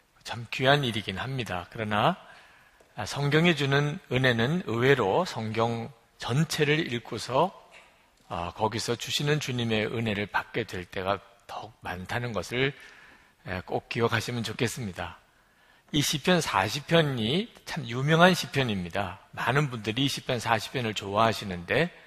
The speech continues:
에, 사실 엄밀히 말하면 이 시편 사십 편에 있는 한 구절을 좋아합니다. 아, 시편 사십 편 이 절 말씀,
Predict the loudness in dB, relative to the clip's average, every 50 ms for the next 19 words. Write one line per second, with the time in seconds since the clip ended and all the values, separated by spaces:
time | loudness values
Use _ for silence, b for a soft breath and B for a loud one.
0 | B B B B B B B B B -12 -8 -6 -6 -6 -6 -4 -4 -2 0 0
1 | 2 2 2 2 2 2 4 4 4 4 2 0 0 -2 -2 0 0 0 0 0
2 | B B B B B B -4 -4 -2 -4 -6 -4 -2 -2 -2 -2 -2 -2 -2 -2
3 | -4 -6 -4 -2 -2 0 0 -2 -2 -2 0 0 0 0 0 -2 -4 -6 -2 4
4 | 4 4 6 4 2 0 -2 -4 -2 0 0 0 -2 -4 -8 -14 -12 -10 -8 -6
5 | -6 -8 -8 -10 -12 -12 b b b b b b b b b b b b -12 -10
6 | -8 -8 -8 -8 -8 -10 -6 -4 -4 -2 -2 0 0 0 0 0 -2 -4 -4 -4
7 | -4 -4 -4 -6 -2 4 8 8 8 8 8 8 6 6 6 2 -6 -6 -6 -6
8 | -8 -10